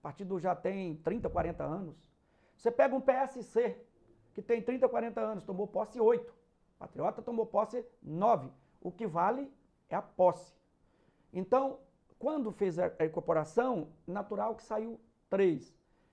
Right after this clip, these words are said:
E ficou, quando a, a incorporação, a, a fusão, quando você incorpora, abre a porta pra sair.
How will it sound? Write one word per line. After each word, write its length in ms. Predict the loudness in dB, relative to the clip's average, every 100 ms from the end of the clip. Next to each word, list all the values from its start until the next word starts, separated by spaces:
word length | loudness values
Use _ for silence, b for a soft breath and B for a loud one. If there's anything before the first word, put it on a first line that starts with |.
| -10
E 80 | -8
ficou, 720 | -8 -6 4 8 8 4 -8
quando 260 | -6 -6 -6
a, 360 | -8 -6 -4 -4
a 60 | -4
incorporação, 840 | -4 0 0 -2 -4 -4 -2 -2
a, 200 | -4 -6
a 40 |
fusão, 540 | -10 -8 -4 -4 -4 -10 b b b
quando 180 | -6 -2
você 240 | 0 2
incorpora, 640 | 0 2 0 2 2 2 0
abre 220 | 0 2
a 60 | 0
porta 340 | 0 -4 -2
pra 140 | -4 -2
sair. 340 | 2 0 0